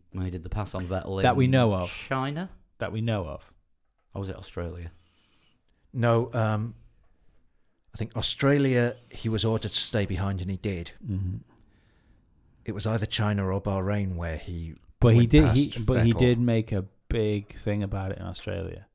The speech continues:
Speaker 2: He made a big
Speaker 3: Yeah.
Speaker 2: media thing of it afterwards.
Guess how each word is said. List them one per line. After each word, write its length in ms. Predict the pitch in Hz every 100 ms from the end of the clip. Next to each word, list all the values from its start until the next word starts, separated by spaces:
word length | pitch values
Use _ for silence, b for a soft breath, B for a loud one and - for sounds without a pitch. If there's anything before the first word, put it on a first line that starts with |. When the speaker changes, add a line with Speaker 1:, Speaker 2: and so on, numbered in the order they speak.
| _ _ _ _
Speaker 2:
He 140 | 101
made 200 | 101 98
a 40 |
big 180 | 95 101
Speaker 3:
Yeah. 120 | 87 95
Speaker 2:
media 320 | 98 98 95
thing 220 | - 90
of 100 | 87
it 40 | 82
afterwards. 680 | 87 - 90 90 - -